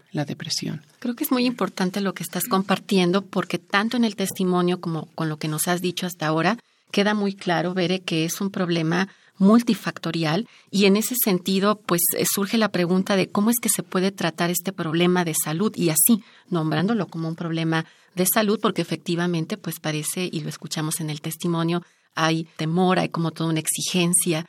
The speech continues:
Speaker 2: eh, respecto a cómo deberían de estar. Entonces, ¿qué se puede hacer? ¿Cuáles son las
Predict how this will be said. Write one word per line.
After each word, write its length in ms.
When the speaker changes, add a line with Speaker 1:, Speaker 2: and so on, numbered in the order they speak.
Speaker 2:
eh, 80
respecto 640
a 300
cómo 240
deberían 300
de 80
estar. 260
Entonces, 400
¿qué 160
se 80
puede 320
hacer? 300
¿Cuáles 340
son 160
las 140